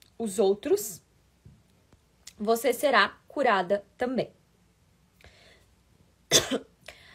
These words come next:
Aí, eu tive a ideia da novena. E eu sabia que essa novena iria trazer muitas pessoas curadas.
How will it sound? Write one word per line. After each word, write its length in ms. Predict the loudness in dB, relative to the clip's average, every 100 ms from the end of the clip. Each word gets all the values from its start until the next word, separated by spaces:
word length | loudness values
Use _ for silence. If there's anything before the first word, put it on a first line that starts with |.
| -20 _
Aí, 600 | 2 2 2 0 -2 -6 -18 _ _ _ -20 _ _ -20 -20 -20 _ _ _ 2
eu 160 | 2
tive 260 | 2 0 4
a 100 | 4
ideia 320 | 6 6 6
da 120 | 4
novena. 540 | 4 2 2 0 0 -6 _ _ _ _ _ _ _ _ _ _ _ _ _ _ -20 _ _ _ _ -20 _
E 100 | 4
eu 120 | 4
sabia 800 | 4 2 2 2 -4 2 4 2 -6 _ _ _ _
que 140 | 0 2
essa 280 | 2 0
novena 640 | 0 0 0 -2 0 -4 -6 _ _ _ _
iria 340 | -8 -4 -2 -2
trazer 540 | 0 0 2 -2 -2 _
muitas 760 | -8 -6 0 4 4 4 -4 -4
pessoas 520 | -4 -6 -2 -2 -4
curadas. 800 | -6 0 0 0 -4 -10 -12 -16